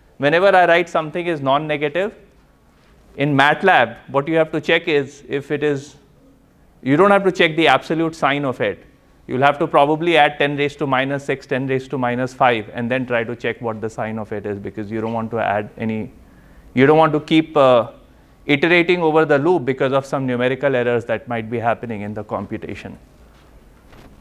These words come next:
Uh, you might have also seen it when you are solving assignment two, I, and I've seen many solutions now. So whenever you look at gradient of f x k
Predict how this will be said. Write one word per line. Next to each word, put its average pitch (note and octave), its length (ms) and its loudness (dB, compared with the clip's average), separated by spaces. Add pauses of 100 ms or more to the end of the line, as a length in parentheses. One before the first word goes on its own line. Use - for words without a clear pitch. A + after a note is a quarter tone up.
(200)
Uh, B2+ 100 6
you C#3 160 6
might F3 220 4
have G#3 160 4
also F3 280 4
seen G3 300 2
it C#3 220 4 (160)
when C#3+ 200 4
you D3+ 140 4
are C#3+ 260 6 (180)
solving E3 640 2
assignment D3 580 0
two, G3 240 -2 (100)
I, B2 160 2
and C3 220 -2
I've B2+ 180 -2
seen D3+ 240 -4
many C#3 240 -2
solutions C#3 560 -6
now. D3 320 0 (580)
So D3+ 140 0
whenever D#3+ 320 4
you F#3 140 4
look E3 180 -2
at D#3+ 240 0
gradient D#3 480 -2
of D3+ 240 0
f C3+ 180 -10
x D3 220 -8
k E3+ 260 -2